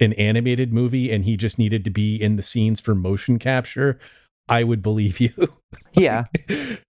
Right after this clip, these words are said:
Speaker 1: It's just, like, there doesn't seem to be any thought to his physical presence, and then his voice is just sort of like, "Well, I'm, this is a placeholder for when we, when we do the motion capture, right? <laughs> We're gonna take this again?"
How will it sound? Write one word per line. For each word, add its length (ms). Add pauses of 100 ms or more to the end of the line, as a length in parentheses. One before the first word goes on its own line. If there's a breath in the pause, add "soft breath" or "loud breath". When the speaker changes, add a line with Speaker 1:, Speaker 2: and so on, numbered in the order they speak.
(240)
Speaker 1:
It's 220
just, 320
like, 200
there 120
doesn't 280
seem 180
to 80
be 140
any 180
thought 440
to 220
his 260
physical 440
presence, 540
and 120
then 80
his 160
voice 400
is 140
just 200
sort 200
of 100
like, 220
"Well, 180
I'm, 220
this 160
is 100
a 60
placeholder 600
for 100
when 180
we, 260 (360)
when 120
we 80
do 140
the 80
motion 320
capture, 420
right? 320
<laughs> 80
We're 140
gonna 180
take 360
this 200
again?" 480